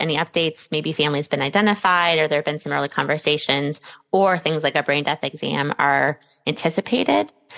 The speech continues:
So they can do a lot of their work once the, once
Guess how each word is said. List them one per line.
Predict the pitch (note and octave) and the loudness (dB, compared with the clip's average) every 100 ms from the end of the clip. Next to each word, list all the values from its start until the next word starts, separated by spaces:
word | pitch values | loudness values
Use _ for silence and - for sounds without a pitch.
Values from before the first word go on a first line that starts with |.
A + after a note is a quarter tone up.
| - | -18
So | - G3 | -4 0
they | G3+ | 2
can | A#3 A3+ | 4 4
do | F#3 | 4
a | E3+ | 4
lot | D#3 | 4
of | D3+ | 2
their | D#3 D3 | 2 2
work | C#3+ D3 - - _ | 2 -2 -4 -14 _
once | E3 E3+ E3+ | -2 -2 -6
the, | - C#3+ C#3+ - | -2 0 0 -4
once | A#2 D#3 - | -4 -4 -6